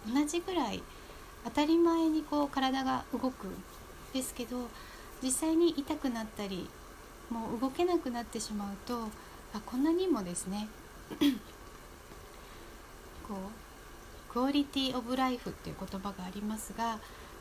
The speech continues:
こう、生活の質が下がってしまうんだなっていうことを痛感します。今回たまたま母がね、えー、そういう状況なわけですけど、私ももともとは、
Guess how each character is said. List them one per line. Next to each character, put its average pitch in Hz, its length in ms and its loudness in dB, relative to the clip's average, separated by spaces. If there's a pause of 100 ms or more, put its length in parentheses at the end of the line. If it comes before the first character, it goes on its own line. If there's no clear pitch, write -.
こ 208 60 -4
う、 190 40 -2 (260)
生 233 200 -2
活 226 260 -2
の 220 140 0
質 - 320 -2
が 254 260 6
下 214 200 -2
が 269 160 4
っ 320 40 0
て 294 180 -2
し 247 160 -2
ま 220 200 0
う 214 40 -2
ん 208 60 -2
だ 196 120 -6
な 226 220 2
っ - 20 2
て - 200 -6
い 208 40 0
う 208 40 -8
こ - 120 -8
と 190 160 -8
を 185 60 -4
痛 220 220 -4
感 233 320 -4
し - 160 -4
ま 262 140 4
す。 214 180 -4 (1300)
今 262 140 2
回 202 140 -4
た 202 100 -4
ま 208 140 0
た 262 160 2
ま 262 260 4 (600)
母 277 280 2
が 196 140 -6
ね、 214 240 -4 (680)
え - 20 -6
ー、 196 340 -2 (720)
そ 226 180 -2
う 220 60 4
い 214 140 4
う - 20 -2
状 220 160 -2
況 220 280 -4
な 196 140 0
わ 208 140 0
け 214 120 -4
で 196 140 -4
す - 120 -6
け 190 120 -4
ど、 208 300 0 (400)
私 320 340 2
も 330 320 6 (120)
も 254 100 4
と 269 120 2
も 262 140 6
と 254 200 2
は、 185 200 0